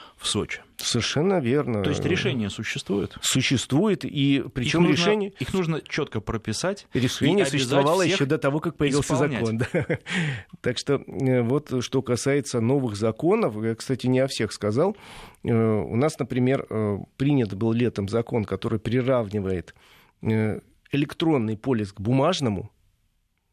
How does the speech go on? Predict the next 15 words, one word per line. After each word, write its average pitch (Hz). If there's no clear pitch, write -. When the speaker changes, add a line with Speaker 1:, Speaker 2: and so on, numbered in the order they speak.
Speaker 2:
но 135
он 180
вступит 120
в -
силу, 107
эта 101
редакция 110
закона, 95
только 156
двадцать 123
девятого 117
октября. -
Помнишь, 180
недавно, 127
э, 110